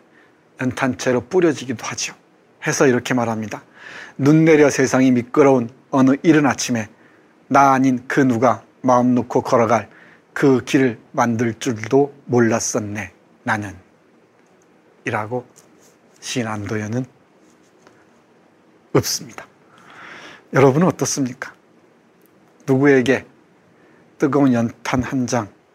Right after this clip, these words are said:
돼본 적이 있으신지요? 아마 많은 분들은 그러셨을 겁니다. 그 삶이란 나 아닌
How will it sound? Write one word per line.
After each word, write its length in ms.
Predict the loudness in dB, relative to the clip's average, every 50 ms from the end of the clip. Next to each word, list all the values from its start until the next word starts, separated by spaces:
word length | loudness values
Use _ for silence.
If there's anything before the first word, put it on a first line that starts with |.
| _ _ _
돼본 380 | -6 -6 -4 -4 -4 -6 -4
적이 260 | -6 -6 -6 -8 -8 -10 -10
있으신지요? 560 | -12 -10 -8 -8 -8 -10 -12 -14 -14 -16 -16 -18 _ _ _ _ _ _ _
아마 240 | -6 -4 -4 -2 -2 -2
많은 320 | -2 -2 -2 -2 -2 -4
분들은 420 | -4 -4 -4 -2 -2 -2 -2 -2 -6 -10 -20 -20 -20 -20 -20 -20 _ -2
그러셨을 420 | 0 0 0 -2 -6 -10 -10 -10
겁니다. 360 | -10 -10 -10 -12 -16 -18 -18 -20 _ _ _ _ _ _ _ _ _ _ _ _ _ _ _ _ _ _ _ _ _ _ _ -20 -20 -20 _ -20 -20 -20 -20 -20 -20 -20 -20 -20 _ 0
그 100 | 0 0
삶이란 640 | 2 0 2 2 4 4 4 4 4 4 2 2 -2 -8 -18 _ _ _ _ _ _
나 220 | 2 4 4 4
아닌 360 | 4 4 2 2 0 0 -4